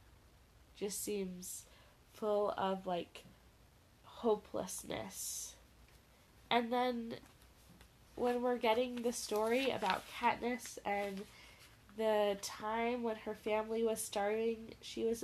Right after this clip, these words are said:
eleven, couldn't sign up for Tesserae yet, and she just felt so hopeless.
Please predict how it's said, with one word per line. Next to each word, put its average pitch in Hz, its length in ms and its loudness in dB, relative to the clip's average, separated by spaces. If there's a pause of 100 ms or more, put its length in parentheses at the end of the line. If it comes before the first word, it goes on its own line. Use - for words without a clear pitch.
eleven, 240 880 2 (540)
couldn't 262 440 2
sign 233 260 2
up 226 200 2
for 220 120 0
Tesserae 254 880 2
yet, 240 400 4 (580)
and 208 420 0 (1400)
she 277 260 2
just 277 320 2
felt - 640 2 (280)
so 240 840 4 (720)
hopeless. - 960 0